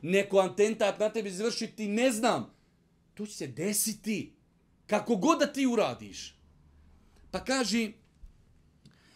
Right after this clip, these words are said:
on njima vlada i upravlja. On je stvorio svemir i održava ga. Tu sve obuhvata samo riječ rububija. Svemir kompletan, Allah stvorio. I šta samo to?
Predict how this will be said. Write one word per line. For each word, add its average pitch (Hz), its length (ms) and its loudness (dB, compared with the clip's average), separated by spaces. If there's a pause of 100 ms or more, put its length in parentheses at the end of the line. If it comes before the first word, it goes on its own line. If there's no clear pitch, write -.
(760)
on 190 260 4 (100)
njima 156 260 -2
vlada 170 400 -2
i 185 100 0
upravlja. 104 500 -6 (220)
On 175 240 2
je 143 120 0
stvorio 156 480 -2
svemir 147 580 -4
i 143 120 -4
održava 110 840 -10
ga. - 160 -20 (920)
Tu 180 140 -8
sve 214 220 -6
obuhvata 180 600 -10
samo 180 280 -10
riječ 165 280 -12
rububija. 131 540 -10 (160)
Svemir 143 580 -12
kompletan, 143 600 -14 (360)
Allah 135 320 -10
stvorio. 156 440 -12
I 147 60 -12
šta 214 260 -6
samo 226 260 -6
to? 202 340 -4